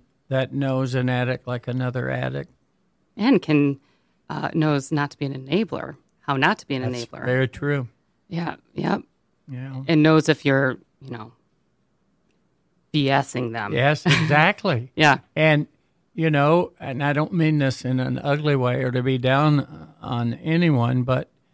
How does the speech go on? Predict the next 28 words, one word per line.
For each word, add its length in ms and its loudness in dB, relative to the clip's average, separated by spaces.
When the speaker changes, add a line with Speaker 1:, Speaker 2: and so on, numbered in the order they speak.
Speaker 1:
um, 560 -4
the 300 -6
addict 420 2
is 200 -4
the 80 -6
best 340 -2
con 440 -4
in 140 -8
the 80 -6
world. 440 -8
They 140 0
really 380 2
are. 380 -2
They've 220 4
Speaker 2:
Mm-hmm. 140 -2
Speaker 1:
learned 540 0
to 200 -4
con 500 -2
their 200 0
way 380 -2
during 380 -2
their 200 -2
addiction 640 -4
out 180 -2
there 220 2
in 120 2
the 80 2
world. 480 -4